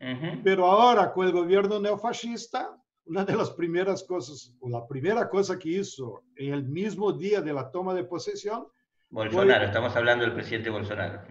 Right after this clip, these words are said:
Speaker 1: Ujú.
Speaker 2: el presidente Bolsonaro hizo una reorganización ministerial y cerró dos, tres ministerios, incluso el de nosotros. Entonces, ahora en
Speaker 1: Ujú.
Speaker 2: Brasil ya no hay ministerio de reforma agraria, solo hay un ministerio de la agricultura,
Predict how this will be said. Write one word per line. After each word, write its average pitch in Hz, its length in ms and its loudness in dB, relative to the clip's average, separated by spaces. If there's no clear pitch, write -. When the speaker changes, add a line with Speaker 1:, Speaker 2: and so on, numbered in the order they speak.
Speaker 1:
Ujú. 143 140 -8
Speaker 2:
el 165 200 -2
presidente 175 480 0
Bolsonaro 202 840 2
hizo 196 320 -6
una 196 200 0
reorganización 202 920 2
ministerial 190 800 0
y 156 140 -8
cerró 180 640 0
dos, 175 280 -4
tres 202 260 -2
ministerios, 175 840 -6
incluso 160 580 -6
el 143 100 -4
de 139 120 -6
nosotros. 123 500 -10
Entonces, - 300 -16
ahora 196 240 0
en 220 60 -2
Speaker 1:
Ujú. 208 80 -2
Speaker 2:
Brasil 196 340 -4
ya 170 200 0
no 190 120 2
hay 208 140 6
ministerio 190 580 0
de 180 80 0
reforma 151 460 -4
agraria, 135 400 -4
solo 160 320 -2
hay 180 140 2
un 175 120 -2
ministerio 165 680 -2
de 180 100 -2
la 147 80 -2
agricultura, 170 880 -8